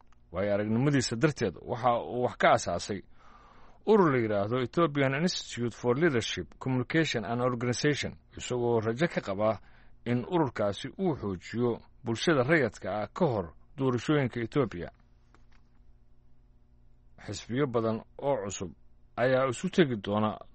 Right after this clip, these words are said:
doorashada loo muddeeyey sanadka laba kun iyo labaatanka. Xisbiyadaasi waxaa ka mid ah xisbiga Gimbo toddoba,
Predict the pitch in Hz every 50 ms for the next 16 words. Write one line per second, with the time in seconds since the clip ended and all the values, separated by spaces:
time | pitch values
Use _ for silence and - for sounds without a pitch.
0 | - - - 143 139 135 131 120 - - 180 151 139 135 127 110 - - - 123
1 | 131 156 185 196 175 147 120 - 117 117 113 113 107 - - 160 143 123 - -
2 | 123 123 131 147 165 147 127 - - 135 131 123 123 120 117 113 113 113 113 -
3 | 147 117 - 85 - - - - - _ _ _ - - - - - - - -
4 | - 131 127 - - 180 196 180 143 120 113 - 143 131 117 117 107 120 117 117
5 | 113 - - 185 170 151 139 127 127 165 180 151 - - 135 127 127 120 117 127
6 | 156 175 165 143 139 123 - - 139 139 151 135 104